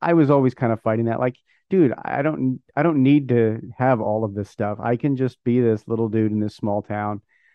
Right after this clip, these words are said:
Um, and, you know, I, I still like to think I am. I, I've moved to Milwaukee, Wisconsin with my wife, uh, now, obviously, we have a eighteen-month-old or seventeen-month-old son. Um, but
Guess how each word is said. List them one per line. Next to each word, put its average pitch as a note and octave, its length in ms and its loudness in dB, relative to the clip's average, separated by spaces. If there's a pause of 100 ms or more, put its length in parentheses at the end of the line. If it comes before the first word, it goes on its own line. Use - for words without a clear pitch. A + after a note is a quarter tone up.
(260)
Um, G#2 440 -6 (140)
and, A2+ 500 -2 (300)
you C3+ 120 -2
know, G#2+ 280 -6 (680)
I, C3+ 300 0 (100)
I C3+ 140 0
still D#3+ 260 2
like C#3 200 4
to C3+ 80 0
think B2+ 260 0
I A2 200 2
am. G#2+ 240 0
I, A#2+ 340 -2
I've A2+ 120 -2
moved C3+ 340 4
to B2 180 2
Milwaukee, A#2 480 2
Wisconsin A2+ 500 -4
with G#2+ 180 -4
my A2+ 120 -6
wife, A2+ 260 0 (500)
uh, G2+ 300 -4
now, A#2 260 2
obviously, G#2+ 400 -2
we A2+ 80 -2
have G#2 160 -2
a G2 160 -4
eighteen-month-old G#2 680 -4
or G2 100 -6
seventeen-month-old G#2+ 840 -4
son. A2 300 -2 (460)
Um, G2 440 -8 (120)
but A#2+ 320 2